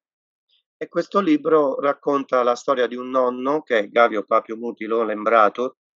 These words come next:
che va a recuperare suo nipote che aveva salvato dalla strage di Silla, perché dobbiamo raccontare poi la fine, no? Del, dei Sanniti, che furono fatti oggetto di strage e di genocidio da parte di Silla,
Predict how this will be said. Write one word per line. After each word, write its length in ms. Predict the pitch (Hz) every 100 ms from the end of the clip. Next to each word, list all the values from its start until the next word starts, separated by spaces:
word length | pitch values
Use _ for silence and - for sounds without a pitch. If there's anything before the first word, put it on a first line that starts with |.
| _ _
che 140 | -
va 140 | 131 156
a 40 |
recuperare 640 | 143 127 - 131 135 123
suo 160 | 117 131
nipote 560 | 135 - 107 - 120 - _ _
che 80 | 123
aveva 240 | 123 117
salvato 720 | 113 127 120 110 107 117 - _ _ _ _ _ _ _ _ _ _
dalla 280 | 147 139
strage 520 | 143 - 156 147 127 123
di 120 | 117
Silla, 400 | - 123 101 104
perché 240 | - -
dobbiamo 340 | 113 117 135 127
raccontare 540 | 117 123 117 160 127
poi 180 | 120 117
la 100 | 113
fine, 360 | - 117 107
no? 180 | 107 147 - _ _ _ _ _ _ _ _
Del, 300 | - 117 101
dei 140 | - 113
Sanniti, 580 | 117 110 107 - 101 - _ _
che 140 | -
furono 400 | - 143 135 123
fatti 360 | 120 135 - 127
oggetto 400 | 117 117 127 117
di 100 | 110
strage 400 | - 127 127 117
e 40 |
di 140 | 104 107
genocidio 640 | 113 110 110 - 113 104
da 100 | 104
parte 300 | 110 107 107
di 120 | 101
Silla, 480 | 101 - 98 101 120